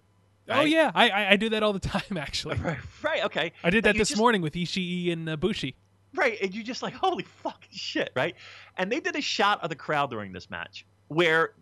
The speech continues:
Speaker 2: just people are just giddy. And th-, the smiles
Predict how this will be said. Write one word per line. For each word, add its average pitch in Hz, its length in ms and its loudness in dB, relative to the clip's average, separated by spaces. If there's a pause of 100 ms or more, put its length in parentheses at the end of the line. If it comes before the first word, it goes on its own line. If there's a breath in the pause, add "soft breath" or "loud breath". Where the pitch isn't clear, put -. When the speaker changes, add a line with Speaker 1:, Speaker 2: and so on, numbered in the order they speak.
Speaker 2:
just - 320 -14
people 202 540 -8
are 139 320 6
just 135 600 -8 (240)
giddy. 127 360 0 (580)
And 135 420 -4 (140)
th-, 135 160 -18
the 139 100 -6
smiles 160 760 -2